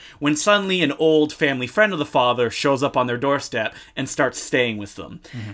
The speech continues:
Speaker 1: It's kind of like that classic, um, tale. You know, uh, Pasolini directed a film like that with Terrence Stamp.
Speaker 2: Oh, uh, yeah, Teorama.
Speaker 1: Teorama, right?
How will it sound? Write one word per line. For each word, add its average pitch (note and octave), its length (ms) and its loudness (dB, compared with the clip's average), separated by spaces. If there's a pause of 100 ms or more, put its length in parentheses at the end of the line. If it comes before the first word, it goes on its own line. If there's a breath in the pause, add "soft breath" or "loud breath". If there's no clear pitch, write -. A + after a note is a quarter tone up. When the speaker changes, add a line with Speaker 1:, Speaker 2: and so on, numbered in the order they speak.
Speaker 1:
It's D#3+ 200 0
kind B3+ 240 2
of A3 100 -4
like E3 340 0
that B2 280 0
classic, C3+ 800 -2
um, G#2+ 500 -6
tale. C3 640 0 (440 loud breath)
You F3 280 -6
know, F#3 340 4
uh, C#3+ 140 4
Pasolini C#3+ 520 0
directed C3+ 320 0
a B2+ 40 -6
film C3+ 180 -4
like C3 200 -6
that C3+ 260 -2
with A#2 120 -14
Terrence A#2+ 300 -10
Stamp. C3 420 -6 (160)
Speaker 2:
Oh, D3 320 4
uh, C3 100 2
yeah, C3+ 360 2
Teorama. B2+ 720 -2
Speaker 1:
Teorama, C#3 640 4
right? B2 260 0